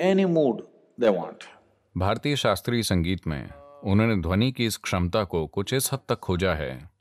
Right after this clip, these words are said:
Speaker 2: कि वो अपनी इच्छा से कोई भी मूड बना सकते हैं। इसका कुछ अनुभव करने के लिए अगर आप संगीत सरल चीज है,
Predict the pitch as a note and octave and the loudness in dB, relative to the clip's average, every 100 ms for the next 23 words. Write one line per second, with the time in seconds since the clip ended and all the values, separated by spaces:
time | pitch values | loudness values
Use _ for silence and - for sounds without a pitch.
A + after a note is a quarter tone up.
0 | _ _ - G2+ C3 B2+ - A#2 G2 - | _ _ -4 0 2 2 2 0 0 0
1 | A#2 - D2+ - A#2+ C3 B2+ G2 F2+ D#2+ | -2 -2 -6 -2 0 2 4 2 2 0
2 | E2 D#2 - - D2+ C2+ G#1 - _ _ | -2 -2 -4 -10 -12 -12 -14 -20 _ _
3 | _ A2 G#2 - C#3 C#3 - - A#2+ G#2 | _ -4 -2 -2 -2 -4 -6 -12 -12 -20
4 | G2 - G2 G#2 A2 - F#2+ F2+ G2 F#2+ | _ 0 2 2 0 0 -2 0 0 -2
5 | D#2+ B1 A1+ - F#2+ F#2+ G2+ _ A#2 G#2 | -6 -6 -12 -16 _ -20 _ _ -20 -20
6 | _ - _ - F2 E2 D#2 D2+ - B1 | _ -20 _ -6 -2 0 0 -2 -8 -12
7 | G#1+ _ _ _ _ _ - - - A2 | -12 _ _ _ _ _ -20 -16 -4 0
8 | A2 C3+ C3 G2+ G2+ G#2+ G2 D#2 C#2 A1+ | 2 0 -2 0 2 0 -2 -4 -6 -12
9 | - | -16